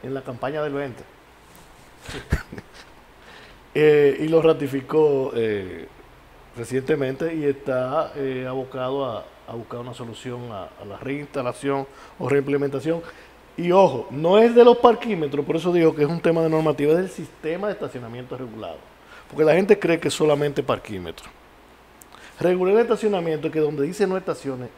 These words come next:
no te estaciones. Donde dice "solo banco", no es para que el gerente del banco se estacione. Donde dice "emergencia", no es para que el, el, el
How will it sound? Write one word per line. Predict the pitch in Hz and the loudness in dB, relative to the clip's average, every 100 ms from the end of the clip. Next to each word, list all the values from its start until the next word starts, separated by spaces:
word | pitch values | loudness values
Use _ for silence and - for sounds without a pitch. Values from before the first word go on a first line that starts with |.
| - | -14
no | 120 127 - | -8 -8 -8
te | - | -10
estaciones. | - 180 185 262 240 190 78 - - - - - 135 | -10 -12 -12 -12 -12 -14 -20 -20 -20 -20 -20 -16 2
Donde | 180 190 | 4 8
dice | 196 226 262 | 6 6 2
"solo | 240 220 | 6 6
banco", | 180 156 139 139 | 8 6 2 -4
no | 170 | -2
es | |
para | 175 196 | -2 -2
que | |
el | 170 | -4
gerente | 175 185 180 | -4 -4 -4
del | 170 | -6
banco | 175 | -10
se | 170 | -12
estacione. | 175 139 - 170 147 80 - - - - 139 | -12 -12 -10 -10 -10 -14 -20 -20 -20 -20 -2
Donde | 165 185 185 | 0 4 2
dice | 196 247 | 2 0
"emergencia", | 240 185 170 147 147 | 0 0 -2 -4 -4
no | 165 | -2
es | 175 | -2
para | 226 | -4
que | |
el, | 170 160 - | -4 -4 -2
el, | 147 147 - | -2 -4 -10
el | 143 143 | -8 -6